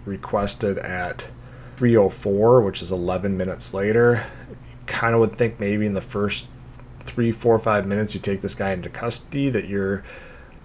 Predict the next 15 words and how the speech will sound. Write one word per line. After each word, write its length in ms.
realize 480
there's 140
a 60
bomb, 440
you're 220
immediately 440
getting 180
on 100
the 80
radio. 420
But, 340
but 140
again, 480
this 180
is 320